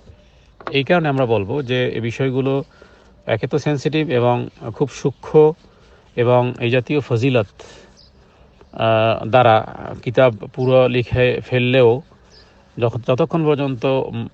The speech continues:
কোনো হাদিসের সাথে, বিশুদ্ধ কোনো হাদিসের সাথে এর সম্পর্ক না মিলবে, ততক্ষণ পর্যন্ত আমরা সেটা করব না। এবং এটা প্রমাণিত নয় যে কোনো সাহাবী বা কোনো ব্যক্তিবর্গ এই, আহ, দারিদ্রতার জন্য অথবা জীবনে যা কিছু চাওয়া পাওয়ার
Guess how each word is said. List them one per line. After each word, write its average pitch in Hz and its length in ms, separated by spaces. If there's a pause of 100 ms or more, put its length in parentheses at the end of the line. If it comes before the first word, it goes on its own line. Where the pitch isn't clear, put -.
(100)
কোনো 127 160
হাদিসের 120 440
সাথে, 107 280
বিশুদ্ধ 113 320
কোনো 113 160
হাদিসের 117 340
সাথে 110 400 (580)
এর 113 80
সম্পর্ক 120 480
না 120 160
মিলবে, 127 220
ততক্ষণ 113 360
পর্যন্ত 101 320
আমরা 101 160
সেটা 101 180
করব 127 280
না। 165 140 (420)
এবং 113 280 (1400)
এটা 127 100
প্রমাণিত 151 500
নয় 139 240
যে 120 100
কোনো 120 280
সাহাবী 120 420
বা 110 100
কোনো 113 200
ব্যক্তিবর্গ 107 800
এই, 107 240
আহ, - 720
দারিদ্রতার 113 600
জন্য 104 440 (180)
অথবা 110 320
জীবনে 110 340
যা 123 260
কিছু 123 220
চাওয়া 117 300
পাওয়ার 113 420